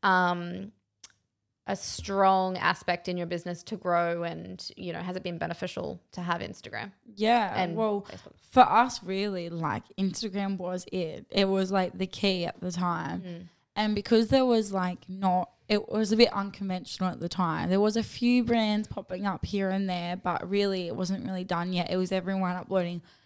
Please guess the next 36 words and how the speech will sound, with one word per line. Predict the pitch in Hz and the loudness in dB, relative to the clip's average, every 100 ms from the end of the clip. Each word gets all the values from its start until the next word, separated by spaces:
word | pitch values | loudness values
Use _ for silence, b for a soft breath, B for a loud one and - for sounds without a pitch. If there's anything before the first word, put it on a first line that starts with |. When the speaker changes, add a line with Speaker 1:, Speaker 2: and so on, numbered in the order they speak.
| b b | b b
Speaker 2:
personal | - 240 240 240 233 | 4 4 4 0 0
things, | 214 240 226 226 220 220 | 0 4 6 6 6 4
and | 202 196 | 2 2
it | |
wasn't, | 185 214 240 - | 2 4 4 4
there | 214 | 2
was, | 214 240 - | 4 2 2
even | 226 240 262 | 2 4 6
on | 254 | 6
Instagram | 208 208 202 190 | 4 -2 -2 -4
at | - | -4
the | |
time, | - 202 196 | -6 -2 -2
there's | 165 180 | 0 -2
no | 202 | -2
business | 208 - 180 190 - | -2 -2 -2 -2 -6
account. | - 185 180 - _ | -4 -4 -4 -8 _
It | 208 | 2
was | 202 190 | 2 0
just | 190 | -4
Speaker 1:
Yeah. | 180 180 180 | -2 -2 -2
Speaker 2:
accounts. | 190 170 156 - 202 | -2 -2 -6 -10 0
Speaker 1:
Yes. | 208 220 - - - | 2 2 -4 -20 -18
Yes. | - 196 | -8 -4
Speaker 2:
You | 202 | -2
know, | 190 190 262 | 0 0 0
so, | 262 202 196 185 180 _ _ _ _ _ - B B B - | 0 0 2 0 -4 _ _ _ _ _ -14 B B B 0
and | 220 208 | 0 0
the | 214 | -2
brands | 208 214 208 214 | 2 4 4 0
that | 208 196 | -4 -4
were | 190 190 202 | 0 4 4
doing | 214 202 190 | 4 4 2
things, | 190 185 180 175 175 | 0 -4 -2 -2 -2
it | 196 | -4
was | - 185 185 185 170 | 0 2 2 0 -4